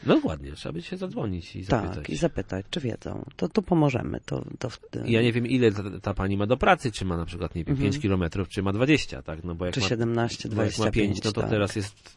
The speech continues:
Speaker 1: pogoda się robi, to jeszcze tam na rower można wsiąść. Nie?
Speaker 2: No tak.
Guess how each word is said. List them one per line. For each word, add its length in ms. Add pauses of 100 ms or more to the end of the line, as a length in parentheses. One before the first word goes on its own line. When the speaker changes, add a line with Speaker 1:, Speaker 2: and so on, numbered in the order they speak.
(140)
Speaker 1:
pogoda 320
się 160
robi, 280
to 340
jeszcze 320
tam 180
na 80
rower 260
można 220
wsiąść. 320 (1600)
Nie? 180 (1160)
Speaker 2:
No 200
tak. 460